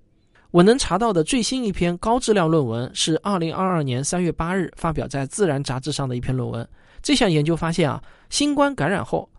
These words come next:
会对人的大脑组织结构产生可见的变化。准确的说呢，就是新冠患者的大脑皮质层的厚度会下降百分之一左右。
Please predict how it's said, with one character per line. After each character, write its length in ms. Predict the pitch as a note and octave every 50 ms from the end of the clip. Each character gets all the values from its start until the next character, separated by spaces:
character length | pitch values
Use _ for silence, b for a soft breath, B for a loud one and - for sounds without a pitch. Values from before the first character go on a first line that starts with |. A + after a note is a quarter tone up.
| _ _ -
会 180 | - - C#4 A#3
对 160 | A3+ A#3+ G3
人 240 | - D3+ D3+ F#3 G3
的 80 | A3+
大 240 | G#3+ - D4 C#4+ C4
脑 180 | G#3 E3+ D3 F#3
组 220 | - - C3 B2+
织 100 | - -
结 220 | D#3+ - C3+ C3 D3+
构 260 | G3 C4+ F#3+ - - -
产 200 | - - B2 B2
生 160 | - F3 F#3+
可 160 | - - - -
见 180 | - A3 G#3+
的 80 | F#3+ D3+
变 240 | - G3+ G3 D#3+ C3
化。 200 | - - - - b b b b b b
准 180 | - D3+ C3
确 160 | C3 - C#4 C#4
的 120 | A3 F3+
说 180 | - G#3 G#3 G#3
呢， 140 | G3 F3 b b b b
就 160 | b - A#3+ A3+
是 240 | - G#3 G3+ G3
新 220 | F#3 - - C#4+ C#4+
冠 180 | C#4 C#4 C#4
患 240 | C4+ C4+ D#4 C#4+ A#3
者 160 | F3+ D3+ B2
的 120 | B2 - -
大 180 | - A3+ G#3+
脑 180 | F#3+ D3+ B2+ B2
皮 200 | - - - C#4
质 140 | F3 - A#3+
层 180 | - - C#3+ D#3
的 80 | F3
厚 320 | E3 - - - F4 D4+ F#3+
度 180 | D3 E3+ - B B B B
会 160 | B - D3+ C#3+
下 260 | - - G#3+ F3+ D#3
降 180 | - D#3+ C3+ C3+
百 160 | - C3+ B2+
分 120 | B2 D3 D3+
之 160 | - - - -
一 160 | G3+ A3 A3+
左 200 | - - A#2 -
右。 220 | B2 B2 B2+ -